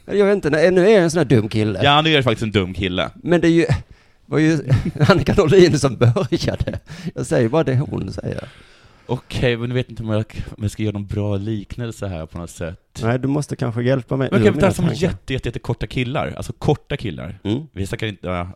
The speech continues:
Speaker 2: vi snackar inte little people. Jättekorta killar.
Speaker 1: Mm.
Speaker 2: Att korta killar, de ska inte få jobba på lager. Kan de väl?
Speaker 1: Antingen låtsas vi att
Speaker 2: Mm.
Speaker 1: det inte är något problem.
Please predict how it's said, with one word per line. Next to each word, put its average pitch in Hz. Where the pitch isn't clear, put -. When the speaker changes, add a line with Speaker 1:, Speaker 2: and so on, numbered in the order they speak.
Speaker 2:
vi 95
snackar 101
inte 85
little 90
people. 69
Jättekorta 110
killar. -
Speaker 1:
Mm. 95
Speaker 2:
Att -
korta -
killar, 113
de 87
ska -
inte 175
få -
jobba 95
på -
lager. 76
Kan 113
de 185
väl? 90
Speaker 1:
Antingen 156
låtsas 110
vi 78
att -
Speaker 2:
Mm. 92
Speaker 1:
det 87
inte 82
är 73
något 69
problem. 120